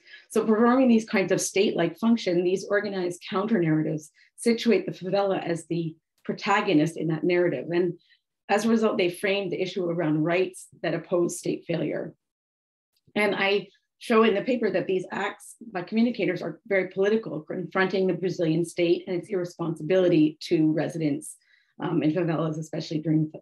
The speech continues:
pandemic. So one Frenchy member told me that this work goes, goes against the grain of the Brazilian government, as the Brazilian government does not see us as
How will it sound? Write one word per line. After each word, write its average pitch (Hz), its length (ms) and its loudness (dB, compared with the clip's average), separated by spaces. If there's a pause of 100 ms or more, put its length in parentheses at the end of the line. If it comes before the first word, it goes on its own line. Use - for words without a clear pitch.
pandemic. 175 420 2
So 202 160 2
one 214 240 4
Frenchy 185 380 -2
member 175 260 0
told 165 300 -6
me 170 340 2 (480)
that 196 140 0
this 202 180 0
work 196 320 -2
goes, 175 260 0 (240)
goes 190 220 -4
against 208 300 -2
the 190 80 -4
grain 196 300 -2
of 160 100 -4
the - 60 -12
Brazilian 165 500 -2
government, 170 500 -4 (400)
as 202 120 0
the 190 60 -6
Brazilian 226 480 4
government 185 380 2
does 165 120 0
not 175 300 -4
see 175 100 -4
us 170 120 -4
as 165 100 -10